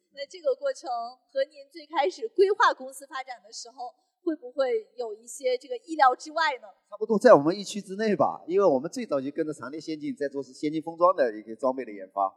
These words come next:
Speaker 2: 所以我们觉得就先进封装慢慢到这个阶段起来，我觉得是这个在我们预期之内的。当然有，有更好的是，我们要感谢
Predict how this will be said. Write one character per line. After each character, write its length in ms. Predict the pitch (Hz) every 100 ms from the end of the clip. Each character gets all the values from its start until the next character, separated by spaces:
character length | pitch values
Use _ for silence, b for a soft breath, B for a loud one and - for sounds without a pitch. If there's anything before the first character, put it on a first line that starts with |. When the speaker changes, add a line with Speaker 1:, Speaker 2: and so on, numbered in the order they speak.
| _ _ _
Speaker 2:
所 120 | - 151
以 40 |
我 80 | 135
们 100 | 139
觉 80 | 170
得 80 |
就 100 | 156
先 140 | 160 175
进 80 | 170
封 120 | 170
装 160 | 165 165
慢 120 | 156
慢 80 | 151
到 120 | 156
这 100 | 160
个 60 |
阶 120 | 139 147
段 140 | 147
起 180 | 139 104
来， 220 | 90 101 _ _ -
我 120 | 127
觉 100 | 143
得 80 | 147
是 160 | 160
这 120 | 151
个 60 | 170
在 140 | 151
我 60 | 143
们 120 | 117
预 60 | 139
期 140 | 135
之 120 | 127
内 160 | 131 139
的。 80 | - -
当 180 | 175
然 100 | 165 - _ _
有， 220 | 123 127
有 100 | 127 135
更 120 | 208
好 160 | 143 110
的 80 |
是， 300 | 131 139 139
我 60 | 110
们 120 | 113
要 60 | 131
感 160 | 107
谢 340 | 110 131 127